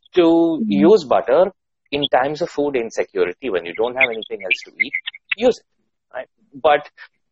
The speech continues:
Speaker 1: today, that's not the case anymore. And if you look at the health effects of dairy, dairy consumption has today been associated with a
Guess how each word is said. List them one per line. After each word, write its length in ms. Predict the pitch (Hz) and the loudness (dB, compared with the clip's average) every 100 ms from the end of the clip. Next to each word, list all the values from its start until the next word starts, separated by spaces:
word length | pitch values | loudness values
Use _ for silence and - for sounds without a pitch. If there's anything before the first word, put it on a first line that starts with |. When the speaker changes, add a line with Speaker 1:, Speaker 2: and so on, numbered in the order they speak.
| _ _ _ - | _ _ _ -8
Speaker 1:
today, 400 | 107 120 151 185 | -2 0 2 2
that's 260 | 185 160 - | 2 0 -2
not 120 | 90 - | -8 -8
the 60 | 104 | -10
case 260 | 95 80 - | -8 -8 -8
anymore. 400 | - - - - - _ - | -6 -6 -6 -10 -12 _ -6
And 100 | 135 | -4
if 120 | 151 | 0
you 60 | 185 | 2
look 200 | 214 247 | 4 2
at 100 | 214 | 2
the 80 | 170 | 2
health 300 | 151 165 165 | 2 2 0
effects 360 | - 139 - | 0 -2 0
of 140 | 104 - | -2 -2
dairy, 380 | 101 98 101 80 - - - _ _ _ - | 0 2 2 0 -2 -4 -4 _ _ _ 0
dairy 220 | 120 131 | 2 4
consumption 640 | 127 113 104 104 95 143 143 | 2 0 0 0 -2 -2 -2
has 140 | 110 | -4
today 240 | - 98 113 | -6 -2 -2
been 160 | 107 104 | 0 -2
associated 640 | 92 104 92 101 107 117 113 | -4 -6 -6 -6 -4 -4 -2
with 100 | |
a 80 | - | 0